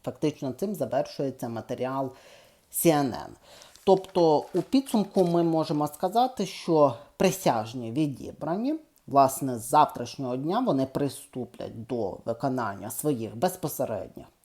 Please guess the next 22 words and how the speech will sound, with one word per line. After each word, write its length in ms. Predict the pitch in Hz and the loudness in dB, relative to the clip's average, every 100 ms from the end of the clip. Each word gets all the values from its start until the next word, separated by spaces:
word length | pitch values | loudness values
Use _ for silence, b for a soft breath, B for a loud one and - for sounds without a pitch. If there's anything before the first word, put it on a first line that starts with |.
| _ | _
обов'язків. 680 | 143 143 247 254 220 - 214 B B B B B B | -8 0 2 2 -2 -4 -8 B B B B B B
І 60 | 247 | 4
фактично 800 | 233 - 226 254 - 240 240 202 B B B B B _ _ | 4 6 4 4 0 0 0 -2 B B B B B _ _
з 120 | 135 127 | -14 0
другого 400 | 165 185 143 139 | 6 8 8 4
тижня 640 | - 208 233 226 220 226 - _ | 4 2 2 -4 -4 -6 -12 _
ми 180 | - 180 | -4 -2
будемо 460 | 180 165 151 139 127 | 0 0 0 0 -2
вже 300 | 120 117 120 - | -4 -6 -6 -10
слухати 380 | 165 175 165 135 | -8 -6 -6 -6
конкретні 640 | 127 117 113 139 139 135 - | -8 -12 -4 -4 -4 -8 -6
аргументи 760 | 131 123 127 107 85 69 101 | -6 -4 -6 -8 -10 -14 -12
з 40 | 101 | -12
боку 340 | 92 87 98 | -12 -14 -16
звинувачення 800 | 113 127 165 254 330 - 202 202 - | -10 -8 -2 0 -2 -6 -10 -10 -10
і 200 | 185 202 B B B - | -8 -8 B B B -14
з 200 | 120 123 | -12 -10
боку 500 | 127 131 127 131 127 B | -4 -4 -4 -8 -10 B
захисту. 720 | - 110 110 92 127 - - 120 | -8 -2 0 -2 -10 -16 -12 -10
І 40 | |
далі 420 | 123 165 233 220 | 2 4 4 0
вже 500 | 135 123 123 135 165 | -4 -4 0 0 0